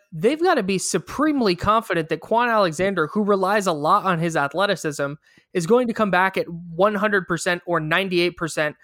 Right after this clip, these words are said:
of the player that he was. Because if he's not, this is a colossal waste of money because, like you said, and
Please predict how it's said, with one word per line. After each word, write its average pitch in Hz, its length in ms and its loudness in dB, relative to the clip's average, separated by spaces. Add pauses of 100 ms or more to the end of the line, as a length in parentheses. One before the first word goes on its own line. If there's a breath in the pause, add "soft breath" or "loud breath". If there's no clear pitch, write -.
(240 loud breath)
of 180 140 -4
the 165 100 -2
player 202 280 2
that 175 120 0
he 147 80 0
was. - 480 -4 (340)
Because 202 380 0
if 285 160 -2
he's 226 240 0
not, 196 340 2
this 196 160 -2
is 208 120 -4
a 202 100 0
colossal 196 600 0
waste 165 260 -2
of 165 100 -4
money 214 220 -2
because, 156 340 -4
like 196 180 -2
you 185 120 -4
said, 208 320 0
and 165 140 -2